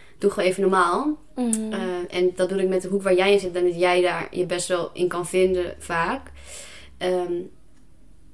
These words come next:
Speaker 1: wa-, waar natuurlijk helemaal geen goed of fout is, of goed,
Speaker 2: Mhm,
Speaker 1: of goed of
Speaker 2: zeker.
Speaker 1: goed fout in zit,
Speaker 2: Ja.
Speaker 1: maar dat het dus juist voor die mensen wel een uitdaging is om te zeggen, "Nou,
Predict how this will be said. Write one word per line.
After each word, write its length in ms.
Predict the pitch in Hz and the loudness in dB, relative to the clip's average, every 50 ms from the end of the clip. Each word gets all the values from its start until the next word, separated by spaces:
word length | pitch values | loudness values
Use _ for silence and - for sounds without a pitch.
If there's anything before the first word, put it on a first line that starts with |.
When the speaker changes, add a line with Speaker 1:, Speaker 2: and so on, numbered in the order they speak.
| - - - - - - - - | -20 -20 -20 -20 -20 -20 -12 -8
Speaker 1:
wa-, 80 | 190 | -6
waar 100 | 185 180 | -4 -4
natuurlijk 280 | 175 175 180 185 180 180 | -2 0 2 2 2 2
helemaal 220 | 180 180 180 185 180 | 2 0 0 0 -2
geen 100 | 185 185 | -2 -6
goed 160 | - 190 185 | -6 -6 -6
of 60 | 185 | -4
fout 220 | - 190 180 190 190 | -2 0 0 0 0
is, 120 | 190 - - | -2 -6 -8
of 140 | - - | -12 -10
goed, 200 | - - 269 269 | -2 0 0 2
Speaker 2:
Mhm, 100 | 262 254 | 2 2
Speaker 1:
of 80 | 247 240 233 | 0 0 -2
goed 60 | 233 247 | 0 -2
of 40 | 254 | -2
Speaker 2:
zeker. 180 | - - 208 214 | -2 -4 -6 -4
Speaker 1:
goed 140 | 220 214 | -4 0
fout 180 | 208 202 208 214 | 4 4 4 4
in 100 | 226 208 | 4 2
zit, 120 | - 202 | 4 4
Speaker 2:
Ja. 100 | 202 220 | 4 4
Speaker 1:
maar 280 | 208 196 190 190 190 - - - - | 4 2 2 0 -2 -6 -12 -14 -8
dat 140 | - 185 190 | -4 -2 -2
het 100 | 208 196 | 0 4
dus 140 | 202 202 196 | 4 4 6
juist 280 | 202 196 202 226 233 | 6 4 4 4 2
voor 300 | - - 214 196 190 185 156 165 160 151 | 2 2 2 2 2 2 0 -2 -10 -6
die 380 | - 185 202 226 247 262 - 240 | -2 -2 0 0 0 -2 -4 -2
mensen 420 | 247 247 240 247 254 247 254 240 | -4 -2 -2 -2 -2 -2 -2 -2
wel 160 | 226 220 220 214 | 0 2 2 0
een 60 | 208 | 0
uitdaging 400 | - 208 214 214 202 202 208 202 | 0 0 2 2 2 2 2 2
is 80 | 202 202 | 2 2
om 80 | 202 | -2
te 60 | 196 190 | -4 -2
zeggen, 320 | - 185 190 - 190 185 | -2 -2 -2 -2 -2 -2
"Nou, 320 | 175 165 143 147 - - | -2 -2 -4 -6 -8 -10